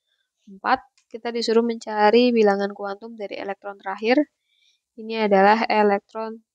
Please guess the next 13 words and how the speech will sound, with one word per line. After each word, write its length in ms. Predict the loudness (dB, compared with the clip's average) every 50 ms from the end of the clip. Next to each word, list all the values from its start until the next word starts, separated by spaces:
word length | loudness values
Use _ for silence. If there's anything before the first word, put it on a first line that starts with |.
| _ _
terakhir. 960 | _ -6 -2 2 4 4 4 4 4 4 4 4 2 0 -4 -10 -14 -16 -16 -16 _ _ _ _ _ _ _ _ _ _ _ _ _ _ _ _ _ _ _ _ _ _ _ _ _ _ _ _ _ _ _ _ _ _
Oke, 560 | -16 -16 -16 _ -6 -2 2 4 4 4 4 2
maka 320 | -2 -4 -4 -4 -8 -8
kita 320 | -8 -10 -10 _ -10 -8
identifikasi 1300 | -8 -8 -8 -6 -6 -6 -6 -6 -8 -12 -14 -16 -16 -14 -10 -10 -10 -10 -10 -6 0 2 4 4 2 0 _ -20 -20 _ _ -20
empat 280 | -20 -16 -14 -14 -14 -14 _ _
P 160 | _ -18 -18 -18
empat. 480 | -18 -20 -20 -12 _ -6 -4 -4 -6 _ _ _ _ _ _ _ _ _ _ _ _ _ _ _ _ _ _ _ _ _ _ _ _ _ _ _ _ _ _ _ _ _ _ _ _ _ _ _ -4
Nilai 500 | 0 2 4 6 6 8 6 6 4 0 -2 _ -8
N-nya 560 | -6 -4 -2 -2 0 0 0 0 -2 -4 -6 -8 _ _ _ _ _ _ _ _ _
sesuai 380 | -16 -14 -14 -10 -8 -4 -2 0
dengan 180 | 0 0 0
ini, 320 | 0 -2 -4 -8 -10 -12